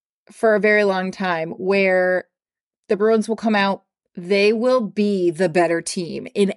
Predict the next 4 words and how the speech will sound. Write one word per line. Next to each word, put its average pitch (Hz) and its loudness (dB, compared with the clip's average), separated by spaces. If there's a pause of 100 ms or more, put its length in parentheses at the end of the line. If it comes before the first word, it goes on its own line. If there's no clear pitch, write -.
(120)
every 202 2
possible 180 -2
way 156 -2 (120)
for 180 0